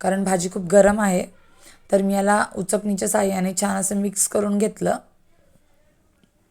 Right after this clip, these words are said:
आणि, अ, थोडंसं दहा मिनटं थंड होऊ देऊ शकता. आता हे थंड झालेलं आहे,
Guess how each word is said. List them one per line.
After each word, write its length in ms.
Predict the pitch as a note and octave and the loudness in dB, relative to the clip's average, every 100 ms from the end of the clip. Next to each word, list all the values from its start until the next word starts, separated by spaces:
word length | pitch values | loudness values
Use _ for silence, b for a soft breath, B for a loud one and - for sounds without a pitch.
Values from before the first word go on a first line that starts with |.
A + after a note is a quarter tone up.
| _ _ _ _ _ _ _ _ _ _ _ _ _ _ _ _ - | _ _ _ _ _ _ _ _ _ _ _ _ _ _ _ _ -6
आणि, 400 | E3+ E3+ F3 F3 | -4 -2 -2 -2
अ, 300 | E3+ F3 F3 - | 0 0 -2 -2
थोडंसं 320 | G3 F#3 F#3 G3 | 0 2 2 2
दहा 220 | G3+ G3 | 4 2
मिनटं 260 | G3 G3 G3+ | 2 -2 -2
थंड 220 | G3+ F#3+ | 0 2
होऊ 220 | G#3 G3+ | 4 4
देऊ 160 | G3+ G#3 | 2 0
शकता. 320 | F#3 F3 - | -2 -2 -2
आता 160 | F3+ F#3+ | 0 0
हे 120 | F#3+ F#3+ | 0 -2
थंड 220 | F#3 F#3 | -2 0
झालेलं 380 | G#3 G3+ F3 | 2 2 0
आहे, 100 | F3 | -2